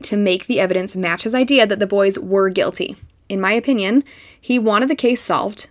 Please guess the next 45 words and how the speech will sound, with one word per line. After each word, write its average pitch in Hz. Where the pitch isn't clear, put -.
and 196
he 214
was 202
ready 185
to 202
do 196
anything 185
it 254
took 202
to 208
get 190
someone 185
behind 180
bars, 190
even 233
if 220
it 170
was 180
the 180
wrong 165
person. -
In 240
nineteen 262
ninety-nine, 220
Detective 208
Johnson 190
asked 180
Maurice 240
Pierce 185
to 196
talk 180
to -
them 190
again, 226
and 196
he 226
was 233
actually 240
put -
to 262
sleep -
by 196
a 190
hypnotist. 180
Um, 196